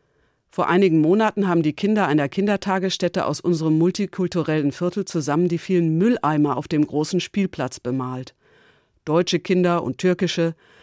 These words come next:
marokkanische, polnische, rumänische und chinesische Kinder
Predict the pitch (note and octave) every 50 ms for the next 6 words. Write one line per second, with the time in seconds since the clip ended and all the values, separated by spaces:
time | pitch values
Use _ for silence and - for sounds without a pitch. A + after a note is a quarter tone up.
0 | - _ _ _ - - E3 D#3 F3 E3+ - G3 F#3+ G3+ A3 A3 G#3 - - G3
1 | F#3 - - - F3+ F#3 F#3+ F#3+ F#3+ F#3+ F#3 - F3+ F3 F3 F3 - _ - D3
2 | D3 D#3+ E3 E3+ F3+ G3+ F#3+ F#3+ - G3 E3+ E3+ - - G3+ F#3 G3 A3 A3 F3
3 | D3 - F3+ - - - F#3 F#3+ G3 G#3 G#3+ G#3+